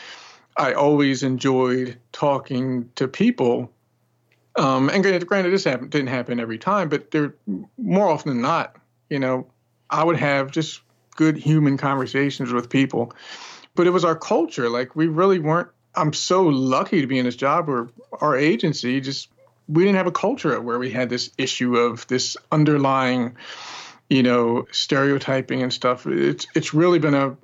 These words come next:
for me, it's been a fun career. And even though I've seen tons of tragedy and, and lots of horrible things happen to people and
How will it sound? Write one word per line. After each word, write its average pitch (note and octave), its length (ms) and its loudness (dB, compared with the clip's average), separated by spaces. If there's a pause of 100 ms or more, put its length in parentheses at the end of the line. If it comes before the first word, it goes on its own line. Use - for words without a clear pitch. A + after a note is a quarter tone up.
(120)
for - 180 0
me, G#3 160 6
it's F3 120 0
been D#3+ 160 0
a C#3 80 0
fun D3+ 340 -2
career. C#3+ 580 -2 (160)
And C3 280 -2
even C#3+ 180 0
though C3+ 100 2
I've B2 120 0
seen C3+ 320 -4
tons D#3+ 260 -2
of C#3+ 80 -2
tragedy B2 560 -4
and, A#2 340 -8
and B2 140 -2
lots C3 200 0
of B2 100 -8
horrible B2+ 640 0 (180)
things B2+ 360 0
happen B2+ 360 -4
to B2 580 -6
people B2+ 420 -2
and A#2 280 -4